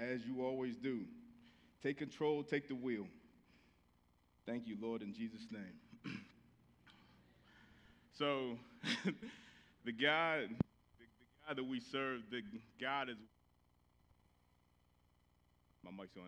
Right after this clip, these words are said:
in and out. <laughs> Uh, he is the God of the little.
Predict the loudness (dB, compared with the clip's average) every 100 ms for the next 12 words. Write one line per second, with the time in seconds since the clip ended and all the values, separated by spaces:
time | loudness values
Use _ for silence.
0 | -8 -10 -10 -10 -12 -12 _ _ _ _
1 | -20 -12 -10 -4 -4 -4 -8 -8 -6 -2
2 | 0 -2 -6 -14 -12 2 6 6 4 0
3 | -10 -20 -20 -20 -20 -20 -20 -4 2 2
4 | 2 -4 2 4 6 4 0 -4 -2 -4
5 | -4 -6 0 0 0